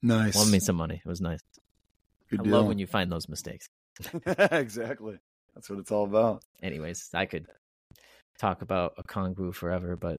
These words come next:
Speaker 2: I won't.
Speaker 1: Yeah, me too.
Speaker 2: <laughs>
Speaker 1: We'll move on here. You mentioned Cleveland, um, and we mentioned Darius Garland last week. He was dealing with the fractured jaw, but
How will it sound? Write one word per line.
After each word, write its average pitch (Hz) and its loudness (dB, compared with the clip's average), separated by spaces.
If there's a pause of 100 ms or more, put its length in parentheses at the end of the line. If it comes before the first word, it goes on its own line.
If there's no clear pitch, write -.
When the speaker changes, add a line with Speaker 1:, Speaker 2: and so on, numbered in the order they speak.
(100)
Speaker 2:
I 85 -8
won't. 82 -6
Speaker 1:
Yeah, 101 2
me 101 4
too. 98 2
Speaker 2:
<laughs> - -20 (540)
Speaker 1:
We'll 107 -4
move 127 2
on 123 4
here. 120 4
You 117 4
mentioned 127 2
Cleveland, 120 2
um, 107 -4
and 110 0
we 127 8
mentioned 107 2
Darius 113 2
Garland 110 4
last 107 -4
week. 113 2
He 110 0
was 104 0
dealing 107 4
with 104 -2
the 110 -8
fractured 104 -2
jaw, 107 -2
but 101 -2